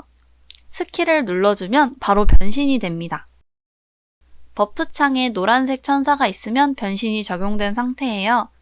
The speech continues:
한 번 더 누르면 원래 캐릭터의 모습으로 돌아옵니다.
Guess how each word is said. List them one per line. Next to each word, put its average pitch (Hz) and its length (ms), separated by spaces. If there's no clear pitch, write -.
한 349 240
번 359 200
더 214 180
누르면 190 540
원래 190 300
캐릭터의 311 560
모습으로 185 560
돌아옵니다. 170 800